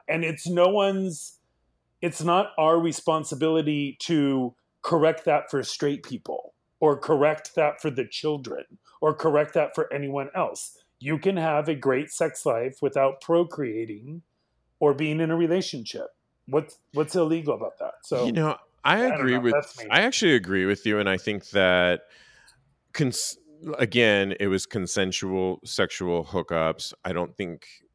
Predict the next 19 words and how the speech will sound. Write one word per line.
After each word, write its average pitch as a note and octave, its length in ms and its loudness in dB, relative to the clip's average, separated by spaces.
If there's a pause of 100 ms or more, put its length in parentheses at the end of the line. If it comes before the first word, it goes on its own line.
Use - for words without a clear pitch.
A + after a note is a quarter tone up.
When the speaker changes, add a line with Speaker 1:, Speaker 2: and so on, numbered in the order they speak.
(140)
Speaker 2:
anybody G#2 400 0
that E2+ 180 -4
thinks, F#2+ 480 -8
you A#2+ 140 -4
know, G#2+ 60 0
you G#2 120 -2
can G#2+ 220 -6
meet G#2+ 220 -2
people G#2 280 -4
on F#2+ 160 -2
these F2+ 320 -4
apps, F2 400 -2
Tinder, F2 400 -4
Grindr, E2+ 420 -2
whatever. F2 640 0 (220)
If G#2 120 -8
somebody A#2 320 0
chooses G2 480 -4
to F#2+ 760 0